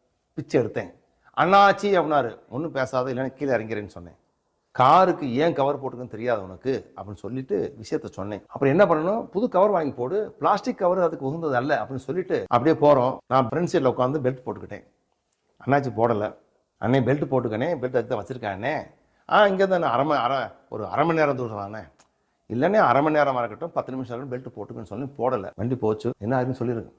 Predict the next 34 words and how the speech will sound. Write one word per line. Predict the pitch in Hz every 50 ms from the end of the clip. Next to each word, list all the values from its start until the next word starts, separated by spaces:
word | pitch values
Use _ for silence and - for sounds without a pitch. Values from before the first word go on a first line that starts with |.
| _
நீங்களே | _ 110 110 113 120 135
இப்ப | 139 127
முடிவு | 120 110 131 147 135 127
பண்ணிருப்பீங்க | 120 110 101 - 101
என்ன | 101 104 113 110
ஆயிருக்கும். | 101 98 98 92 95 92 - _ _ _ _ _ _ _ _ _ _
சின்ன | _ - 160 160 165 160 156 147 127
ஒரு | 117 131 165 - - - - _ _ -
head | 131 143
on | 165 165 165 151
collision. | - 131 127 123 - - 104 85 - _ _ _ -
அண்ணாச்சி | 113 131 143 139 123
நெஞ்சில | 123 110 120 139 143 135
அடிச்சிருச்சு. | 120 117 127 - 131 110 - 143 170 - - - _ 110
அடிச்சிட்டு | 120 131 139 120 135 147
உடனே | 165 139 123 120 127 139 127 113 101 104 120 - - _ _ _ _ _ _ _ _ _ _ _ -
ஹாஸ்பிட்டலுக்கு | 101 120 131 135 - 135 120 110 107 - 101 101
போறோம், | 104 104 127 147 180 - - _ _ _ _ _ _ -
அட்மிட் | 104 101 110 143 147 110 -
பண்றோம். | 110 101 98 90 104 - -
பில்லு | 143 156 151 151 160 147
ஒரு | 135 127 120
ஆறு | 113 110 117 120 131 143 139
லட்சத்து | 131 127 - 127 - - 117
முப்பதாயிரம் | 110 98 107 113 110 107 113 131 135 113
வருது. | 104 104 110 101 107 113 - _ _
அப்ப | - 110 113 - - 151 117 110 127 170 - - -
இவர் | 127 131 123 107 104
பில்லு | 180 220 247 254
கட்டும் | 196 214 175 190 170 170
போது | 180 196 190 -
பக்கத்துல | - 139 147 170
இருக்க | 175 160 143 147 135
ஒருத்தன் | 123 120 120 - 139 117 101 113 143